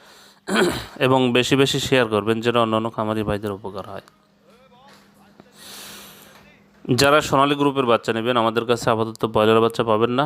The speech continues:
ব্রয়লার বাচ্চার জন্য কেউ কল দিবেন না, আমরা আপাতত ব্রয়লার বাচ্চা সরবরাহ করি না।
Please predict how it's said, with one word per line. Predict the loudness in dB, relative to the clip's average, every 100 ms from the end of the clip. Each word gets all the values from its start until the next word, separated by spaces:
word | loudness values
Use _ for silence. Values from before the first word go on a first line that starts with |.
| -2
ব্রয়লার | 0 2 4
বাচ্চার | 2 0 0
জন্য | 0 0
কেউ | -2 -4
কল | 0 0 0
দিবেন | -2 -2
না, | -2 -2 -4
আমরা | -8 -4 -2
আপাতত | -2 -2 -4 -6
ব্রয়লার | -2 0 0
বাচ্চা | 0 -2 -4
সরবরাহ | -4 -4 -2 -4
করি | -2 -4 -4
না। | -8